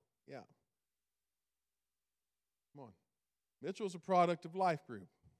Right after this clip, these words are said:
And so I want him to share his, I want you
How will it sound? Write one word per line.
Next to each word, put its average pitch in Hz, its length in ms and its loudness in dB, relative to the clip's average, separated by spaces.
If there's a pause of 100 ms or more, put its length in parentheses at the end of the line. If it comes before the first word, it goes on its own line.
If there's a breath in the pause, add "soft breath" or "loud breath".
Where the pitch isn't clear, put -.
(1300)
And 117 120 -14
so 131 400 -2 (1080)
I 131 60 -4
want 160 160 -4
him 180 100 -6
to 139 80 -8
share 190 380 -2
his, 143 200 -14 (160)
I 131 60 -20
want 170 120 -20
you - 60 -20